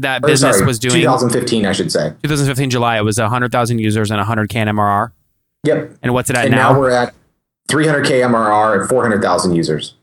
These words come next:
Speaker 1: Okay, got it. So you're at about a three point six million dollar annual run rate already.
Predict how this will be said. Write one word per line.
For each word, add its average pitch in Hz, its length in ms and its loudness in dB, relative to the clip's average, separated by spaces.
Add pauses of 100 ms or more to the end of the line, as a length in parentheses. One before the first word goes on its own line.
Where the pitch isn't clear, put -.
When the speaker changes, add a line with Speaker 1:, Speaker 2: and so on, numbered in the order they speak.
(460)
Speaker 1:
Okay, 120 160 -2
got 110 180 -2
it. 101 80 -6
So - 80 -4
you're 127 160 2
at 127 80 0
about 123 220 0
a 117 80 0
three 127 180 0
point 120 240 -2
six - 220 -4
million 113 240 -2
dollar 110 260 2
annual 110 340 0
run 104 240 0
rate 104 220 -2
already. 101 580 -2